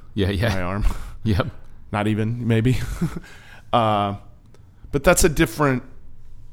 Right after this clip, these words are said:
Speaker 2: it's a different vibe. It's like, I just don't wanna deal with all that shit.
Speaker 1: Yeah.
Speaker 2: The more shit it is, the more it breaks, the more whatever, blah, blah, blah, blah, blah.
Speaker 1: Yeah.
Speaker 2: So for me,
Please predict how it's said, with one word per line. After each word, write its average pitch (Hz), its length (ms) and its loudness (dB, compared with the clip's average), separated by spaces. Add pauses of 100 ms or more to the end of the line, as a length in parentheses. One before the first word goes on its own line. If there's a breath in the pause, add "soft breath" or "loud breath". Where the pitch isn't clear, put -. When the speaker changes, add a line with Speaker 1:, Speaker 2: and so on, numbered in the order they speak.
(720)
Speaker 2:
it's 120 140 2
a 123 40 2
different 117 360 2
vibe. 95 340 2
It's 95 180 -4
like, 95 220 0
I 147 160 10
just 160 240 2
don't 139 140 4
wanna 117 160 0
deal 120 240 2
with 110 100 0
all 87 140 -2
that 73 140 -8
shit. - 280 -8 (240)
Speaker 1:
Yeah. 98 200 0
Speaker 2:
The 127 120 2
more 147 260 8
shit 147 260 2
it 139 100 2
is, 147 220 0
the 127 60 0
more 117 180 0
it 101 100 -2
breaks, 117 340 0
the 107 80 -8
more 104 180 -4
whatever, 107 440 0
blah, 95 200 -2
blah, 92 120 -4
blah, 90 140 -4
blah, 87 120 -6
blah. 82 240 -4 (220 soft breath)
Speaker 1:
Yeah. 87 220 -2 (200 loud breath)
Speaker 2:
So 104 320 0
for 117 180 -4
me, 117 380 0